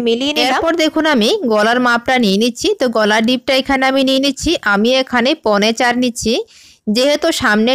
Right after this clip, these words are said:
ডিপ নেক করা আছে, তার জন্য ব্লাউজটা পরার পর একটুখানি পেছনের দিকে টানতে পারে, তো তার জন্য এখানে আমি একটু বাড়িয়ে দিলাম। normally কিন্তু আমি সাড়ে তিন নিয়ে থাকি, তার জন্য আমি এখানে পৌনে চার নিয়ে নিলাম। এবার দেখুন এভাবে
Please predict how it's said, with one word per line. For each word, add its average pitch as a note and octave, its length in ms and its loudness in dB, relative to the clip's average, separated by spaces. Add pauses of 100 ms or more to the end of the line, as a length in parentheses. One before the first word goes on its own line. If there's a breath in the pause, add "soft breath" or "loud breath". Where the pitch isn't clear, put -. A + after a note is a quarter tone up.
(120)
ডিপ G#3+ 140 0 (100)
নেক B3+ 200 0
করা G3+ 280 2
আছে, A#3+ 200 -2 (180)
তার C#4+ 200 0
জন্য C#4+ 140 -2 (140)
ব্লাউজটা B3+ 400 0 (120)
পরার G3+ 320 2
পর A3 100 2 (200)
একটুখানি D#4 480 -2
পেছনের A#3 400 0
দিকে A#3 220 -2
টানতে F#3+ 340 0
পারে, B3 180 0 (460 loud breath)
তো D4+ 60 0 (140)
তার A3+ 220 2
জন্য C4+ 140 0 (120)
এখানে B3 260 0
আমি A#3+ 100 2 (100)
একটু A#3 240 -4
বাড়িয়ে G3+ 300 2
দিলাম। A3 180 2 (120)
normally G#3 420 2
কিন্তু A3 160 2 (140)
আমি G#3+ 180 2
সাড়ে F3 260 2
তিন A3+ 180 0
নিয়ে C4+ 200 2
থাকি, D4 200 0 (120)
তার A#3 200 2
জন্য A#3 140 -2 (100)
আমি F#3 180 0
এখানে G#3 200 0 (120)
পৌনে F3 280 0
চার A#3 200 2
নিয়ে B3+ 160 0
নিলাম। B3 220 0 (600 loud breath)
এবার C4 160 2 (100)
দেখুন D#4 200 0 (220)
এভাবে A#3 260 2